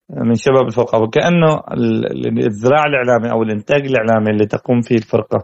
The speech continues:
آه، لهذه الشركات يساهم في أن هذه الشركات تساهم في تقديم دعم مالي، سواء كان دعم مالي مباشر أو التكفل بالخدمات اللي تقدم للمهرجان، سواء كان من،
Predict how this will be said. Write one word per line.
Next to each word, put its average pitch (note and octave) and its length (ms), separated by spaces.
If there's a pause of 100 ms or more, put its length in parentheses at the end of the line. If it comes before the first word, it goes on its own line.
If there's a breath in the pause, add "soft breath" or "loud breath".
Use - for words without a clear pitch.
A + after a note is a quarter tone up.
(280)
آه، A2 180
لهذه A#2 340
الشركات D#3 640
يساهم C#3+ 420
في C3+ 140
أن B2 200
هذه C3+ 100
الشركات B2 540
تساهم C#3 500 (320)
في A2+ 120
تقديم A#2+ 460
دعم A2 320
مالي، C3 420 (160)
سواء A2 280
كان G#2 340
دعم A2 300
مالي A2 220
مباشر C3+ 520 (500)
أو A#2+ 100
التكفل C3 720
بالخدمات A2+ 1600
اللي A#2 120
تقدم B2 520 (140)
للمهرجان، A2 540
سواء G#2 280
كان G#2+ 200
من، G2+ 220